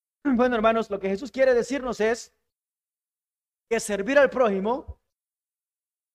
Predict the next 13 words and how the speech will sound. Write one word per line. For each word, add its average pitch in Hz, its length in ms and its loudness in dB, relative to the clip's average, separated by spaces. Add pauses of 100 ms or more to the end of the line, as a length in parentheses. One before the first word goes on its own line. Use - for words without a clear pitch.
(120)
requiere 208 520 2
sacrificio. 202 800 0 (2000)
Servir 220 380 0
al 254 120 2
prójimo, 254 360 4
hermanos, 226 440 2
requiere 233 640 4
sacrificar 214 840 2
nuestro 220 280 -6
tiempo, 208 240 -16 (1200)
sacrificar 220 640 -2
nuestro 233 280 -4
dinero 196 540 -2